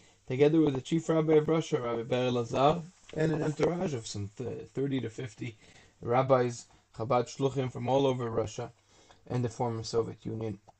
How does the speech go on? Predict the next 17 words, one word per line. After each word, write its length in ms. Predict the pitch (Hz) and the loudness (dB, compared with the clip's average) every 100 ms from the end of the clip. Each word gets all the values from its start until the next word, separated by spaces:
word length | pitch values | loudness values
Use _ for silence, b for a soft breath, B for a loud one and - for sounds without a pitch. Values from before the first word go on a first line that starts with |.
| _ _ _ _ _ _ - - | _ _ _ _ _ _ -20 -12
Um, 560 | - 123 127 127 127 127 | -8 -4 -4 -4 -4 0
these, 340 | 156 160 160 170 | 2 0 0 2
uh, 220 | 160 151 | 6 8
youngsters 520 | 147 165 - 151 135 | 6 2 -2 -6 -4
came 240 | - 139 143 | -4 -2 -4
with 120 | 127 | -6
a 40 | |
group 300 | 120 139 139 | -4 -2 -2
of, 420 | 131 120 123 113 | -4 -4 -8 -12
called 280 | - 127 117 | -6 -4 -4
Yachad, 680 | 120 127 151 - 127 110 - _ b b b - | -2 6 6 6 -4 -8 -12 _ b b b -8
or 380 | 120 117 113 | -4 0 0
Eurostars, 960 | 113 131 147 120 - - 113 110 117 113 | 0 2 4 2 -2 -6 -6 -6 -8 -10
whatever 260 | 110 101 98 | -10 -10 -12
they 120 | 98 | -14
call 200 | - | -8
it. 80 | 120 | -6